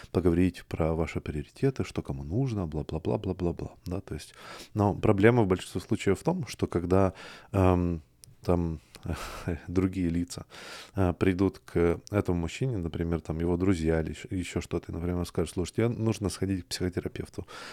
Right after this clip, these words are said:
э, то зачастую, когда, ну, это в реаль-, <laughs> в реальной жизни проигрывается, то человек говорит: "Слушай, <laughs> ты че, офигел? Как бы я тут вкладываюсь, как конь. А почему мне нужно сходить к психотерапевту?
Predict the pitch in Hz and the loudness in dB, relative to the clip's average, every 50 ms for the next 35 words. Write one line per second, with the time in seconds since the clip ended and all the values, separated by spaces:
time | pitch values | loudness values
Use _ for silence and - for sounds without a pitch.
0 | - - - - - - - - - 101 95 95 92 - 107 101 95 95 95 - | -16 -16 -16 -16 -18 -18 -18 -2 2 4 4 4 8 10 10 10 10 8 6 4
1 | - 98 - - - 151 175 - 165 - - 90 85 87 95 98 95 92 87 95 | 2 -2 -2 0 2 4 6 6 4 4 0 -2 2 4 6 6 6 6 6 4
2 | 98 90 87 - 98 90 82 90 95 92 90 85 85 78 - - - 110 101 92 | 4 4 4 4 4 4 4 6 6 6 6 6 4 4 2 4 4 4 4 6
3 | 92 92 101 98 95 87 82 82 80 85 92 87 82 87 - - 85 104 131 156 | 8 8 10 8 8 6 4 0 2 2 2 2 0 -4 -4 0 0 0 2 4
4 | 180 143 107 90 - - - 92 - - - - - - - - - - 107 104 | 4 4 4 4 2 0 -4 -4 -4 -8 -14 -14 -14 -16 -12 -4 4 6 8 8
5 | 95 98 87 - - 92 - - 85 - - - - 113 95 87 85 85 90 85 | 8 6 2 2 -2 -2 -2 -2 -6 -4 -4 2 2 2 2 2 -2 -4 -6 0
6 | - 101 98 - - 85 82 - - 107 107 135 - - - - 87 85 85 90 | 0 -2 0 2 0 0 0 0 -2 0 2 2 2 2 0 0 -2 0 0 0
7 | 95 101 98 90 85 - - - 92 85 85 80 82 82 87 98 95 - - - | 0 0 0 -2 -6 -6 -8 -8 -4 -2 -2 -2 -2 -2 -2 -4 -6 -10 -14 -16
8 | - - - - _ - 113 - - - - - 78 78 82 90 - - - - | -18 -18 -18 -18 _ 2 2 2 2 -8 -6 -4 -4 -4 -4 -6 -10 -14 -18 -18
9 | - - - _ _ _ _ - 117 95 - 104 - - 110 120 120 110 98 95 | -18 -18 -20 _ _ _ _ -2 -2 0 0 0 2 6 6 6 6 6 6 6
10 | 101 98 98 98 90 - - 95 92 92 87 - - - 90 87 - 85 82 - | 6 4 4 2 0 0 0 -2 -2 -2 -4 -6 -4 -4 -2 0 0 0 -2 0
11 | - 98 92 - - | -2 -6 -8 -8 -12